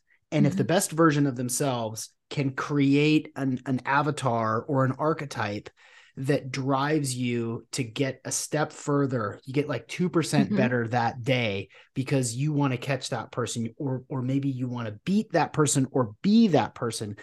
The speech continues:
Speaker 1: I think is
Speaker 2: Mm-hmm.
Speaker 1: really fascinating to me. And so to hear you say that, like, yeah, it's, it's <laughs> her hair will curl, you know, she's a little bigger.
Speaker 2: <laughs> All the things you wish. <laughs> Yeah.
Speaker 1: <laughs> Right,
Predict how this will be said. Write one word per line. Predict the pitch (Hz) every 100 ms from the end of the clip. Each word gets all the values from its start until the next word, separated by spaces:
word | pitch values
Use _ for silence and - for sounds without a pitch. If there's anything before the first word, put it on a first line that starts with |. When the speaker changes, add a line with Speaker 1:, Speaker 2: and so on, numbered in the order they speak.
| - -
Speaker 1:
I | 165
think | 156 170
is | 143
Speaker 2:
Mm-hmm. | 127
Speaker 1:
really | 120
fascinating | 104 143 180 - 127 113 113
to | -
me. | 117 113
And | 110
so | 139
to | 131 131
hear | - 202
you | 170 170
say | 196 139 117 117
that, | 117 -
like, | 123 117 110 - - -
yeah, | 214 190 139
it's, | - -
it's | 170 - - -
<laughs> | - -
her | 170
hair | - 180 165
will | 156 160
curl, | 143 185 160 160 165 - - - -
you | 170
know, | 156
she's | 156 156
a | 160
little | 170
bigger. | 160 156 151 156 160
Speaker 2:
<laughs> |
All | 285 294
the |
things | 285 294 339
you | 247
wish. | 247 247 -
<laughs> | 277 277 - _ _ -
Yeah. | 294 330 202 -
Speaker 1:
<laughs> |
Right, | 214 170